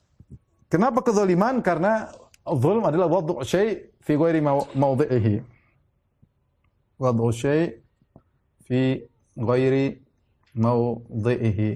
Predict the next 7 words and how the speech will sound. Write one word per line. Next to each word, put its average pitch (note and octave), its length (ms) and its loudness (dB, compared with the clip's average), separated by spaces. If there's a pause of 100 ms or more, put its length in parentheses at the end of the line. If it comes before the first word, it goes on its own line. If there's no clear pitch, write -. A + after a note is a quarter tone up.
(920)
Mawdhi'ihi. G#2+ 560 -4
Itu D3+ 80 -6
meletakkan C#3+ 480 -2
suatu D3+ 160 -2
bukan C#3+ 240 0
pada C#3 160 0
tempatnya. C3 480 -2